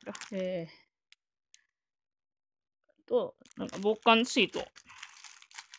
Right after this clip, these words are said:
で、これは、なんだ。<clears throat> 冷えピタ。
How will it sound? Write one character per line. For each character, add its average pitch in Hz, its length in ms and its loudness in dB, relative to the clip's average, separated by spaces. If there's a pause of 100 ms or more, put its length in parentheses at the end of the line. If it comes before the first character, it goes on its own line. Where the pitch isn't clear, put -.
(4000)
で、 202 120 -4
こ 190 60 -8 (2250)
れ 196 100 -6
は、 170 100 -4 (300)
な 175 80 -8
ん 160 80 -10
だ。 - 140 -10 (2000)
<clears throat> - 2000 -6
冷 214 80 0
え - 40 2
ピ 233 140 -8
タ。 - 180 2